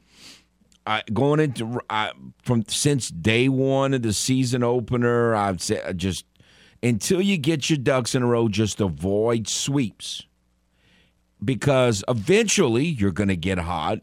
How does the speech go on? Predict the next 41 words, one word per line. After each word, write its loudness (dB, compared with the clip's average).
and 0
win 0
a 0
couple -6
games -6
in -6
a -4
row, -4
and -2
hopefully -2
a 0
lot 0
of 0
games 0
in 0
a -2
row. -4
And 0
then 2
if 2
you 2
don't 2
dig 2
yourself 2
too 0
big 2
of 2
a 0
hole 2
by -2
not 0
getting 0
swept, -2
well, 4
then 2
even 2
when 2
you're 4
not 0
playing 0
well, -4